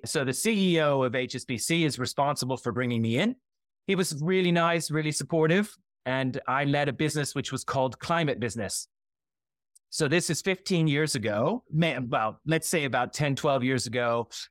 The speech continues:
Climate Business. So make money from the green transition before all of the latest crazy scaremongering. And the reason I was able to get that job is because I forgot to mention when I was at K P M G,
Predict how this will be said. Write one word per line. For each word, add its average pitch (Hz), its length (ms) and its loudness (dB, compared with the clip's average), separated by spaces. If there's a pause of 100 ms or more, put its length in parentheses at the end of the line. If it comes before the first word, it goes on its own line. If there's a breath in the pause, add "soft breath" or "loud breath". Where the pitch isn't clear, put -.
(100)
Climate 156 360 0
Business. 117 640 -4
So 123 600 0 (100)
make 151 320 2
money 135 380 0
from 107 560 -2 (320)
the 110 80 -4
green 139 400 0
transition 117 600 -4 (100)
before 156 580 2
all 135 280 0
of 113 180 -2
the 110 240 0
latest 123 600 0 (100)
crazy 117 640 -2 (100)
scaremongering. 95 840 -4 (120)
And 143 180 0
the 151 60 2
reason 190 300 2
I 160 60 2
was 147 140 0
able 156 220 0
to 135 60 -6
get 156 180 -2
that 143 180 -2
job 131 360 0
is 123 120 -2
because - 540 -6
I - 80 -6
forgot 139 320 -2
to 135 80 -4
mention 127 300 -4
when 120 120 -2
I 120 80 0
was 113 140 -4
at - 160 -8
K 123 140 -8
P 120 140 -6
M 110 120 -2
G, 151 400 -2